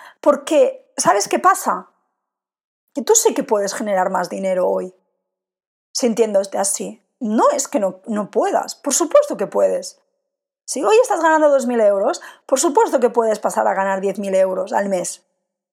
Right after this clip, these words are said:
Como te estás sintiendo hoy, eso no es un impedimento, pero eventualmente eso te va a pasar factura.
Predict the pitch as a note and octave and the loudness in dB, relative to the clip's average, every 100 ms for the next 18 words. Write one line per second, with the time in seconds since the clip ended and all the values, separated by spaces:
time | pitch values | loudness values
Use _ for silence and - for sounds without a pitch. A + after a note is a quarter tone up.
0 | _ _ _ _ _ _ _ C#4+ A3 A3 | _ _ _ _ _ _ _ -2 0 2
1 | G#3+ G#3 - G#3+ A3+ G#3 G3+ G3 F#3 C4+ | 0 0 -2 -2 -2 0 2 0 0 -4
2 | F#4+ G4 D4 B3+ A3+ A3+ F#3 G3 A3+ G3+ | -2 -2 0 0 -2 -2 -2 -4 -6 -6
3 | G3 - _ _ _ _ _ - A#3+ G#3 | -8 -10 _ _ _ _ _ -8 -6 -4
4 | F#3+ G3+ G3 G#3 B3+ C#4+ C4+ C#4 B3 A3 | -4 -6 -6 -4 -2 -2 -2 -2 -4 -6
5 | C#4+ - F#3 C#4 B3+ A3+ B3 A#3 G3+ - | -8 -10 -8 -6 -6 -4 -4 -6 -8 -10
6 | A#3+ - G3+ - C#4 C#4 G#3 | -12 -12 -16 -8 -4 -2 -4